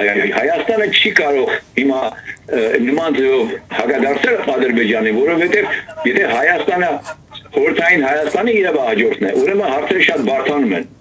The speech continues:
Պետք է Հայաստանն էլ, ա, հանդես գա որպես առաջին հանրապետության հետնորդ, հետևորդ։ Այդ ժամանակ սա հարցերը շատ ավելի հեշտ կլուծվեն։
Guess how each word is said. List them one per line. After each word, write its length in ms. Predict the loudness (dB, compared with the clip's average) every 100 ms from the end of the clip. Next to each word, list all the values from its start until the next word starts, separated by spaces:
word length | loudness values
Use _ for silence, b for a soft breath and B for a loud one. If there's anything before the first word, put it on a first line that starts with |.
| -8
Պետք 220 | -2 2
է 80 | 2
Հայաստանն 560 | 2 0 0 0 2 2
էլ, 100 | 0
ա, 600 | -4 -16 -20 -8 -2 0 0 -2 -4
հանդես 440 | -2 0 0 0
գա 100 | 0
որպես 400 | 0 2 0 -2 -8 -20 -20 -10 -4
առաջին 480 | -2 0 0 0
հանրապետության 640 | 0 0 0 -2 -2 -2 -2
հետնորդ, 560 | -2 -2 0 -2 -2 -10 -8
հետևորդ։ 580 | -2 0 2 2 -2 -8 -12 -2
Այդ 200 | 0 0
ժամանակ 340 | 0 0 -2
սա 160 | -2 -2
հարցերը 420 | -2 -2 0 0
շատ 220 | 0 0
ավելի 240 | 0 2
հեշտ 180 | 0 0
կլուծվեն։ 460 | -2 -2 -2 -4